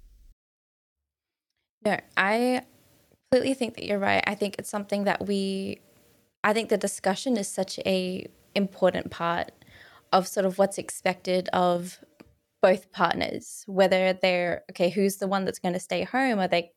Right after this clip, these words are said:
both going to go back to work? And I think we sort of underestimate the opportunity to really learn from both sides,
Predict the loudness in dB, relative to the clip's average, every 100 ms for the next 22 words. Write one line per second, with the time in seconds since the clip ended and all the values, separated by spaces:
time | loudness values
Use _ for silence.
0 | 2 4 4 -2 -2 -2 -4 -2 -2 0
1 | -6 -4 0 4 4 2 -6 -4 -2 0
2 | -2 -6 -16 -20 -20 -20 -6 0 2 0
3 | -2 0 0 0 0 0 0 0 0 0
4 | -4 -4 -2 -4 -6 _ _ -16 -8 -4
5 | -4 -4 -6 _ _ _ _ _ _ -20
6 | -20 _ -2 -2 -2 -6 -4 -2 0 -2
7 | -4 -8 -8 -8 -2 0 0 -2 -6 -10
8 | _ _ _ _ _ _ _ 2 2 2
9 | -4 -4 -2 -2 -4 -8 _ -20 _ _
10 | _ 2 2 0 -2 -2 -6 -14